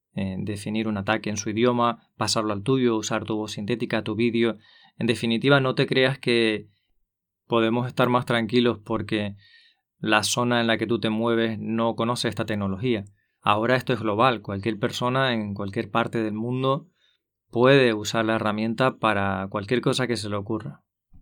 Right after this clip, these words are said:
Yo siempre he sido muy fan del open source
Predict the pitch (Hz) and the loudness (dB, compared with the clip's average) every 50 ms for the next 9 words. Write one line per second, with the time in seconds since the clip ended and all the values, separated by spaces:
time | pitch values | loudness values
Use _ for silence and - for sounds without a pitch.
0 | - _ _ _ _ _ _ - 113 110 - 127 127 120 139 139 - 147 135 131 | -20 _ _ _ _ _ _ -8 -6 -4 -2 -2 0 0 0 2 2 4 4 4
1 | 123 123 123 117 - - 123 123 131 117 113 104 113 110 101 120 113 110 - - | 4 2 0 -2 -2 -2 -2 0 0 0 2 2 0 0 0 -2 -2 -2 -2 -2
2 | 120 131 151 151 - - - | -2 -2 -2 -4 -6 -12 -14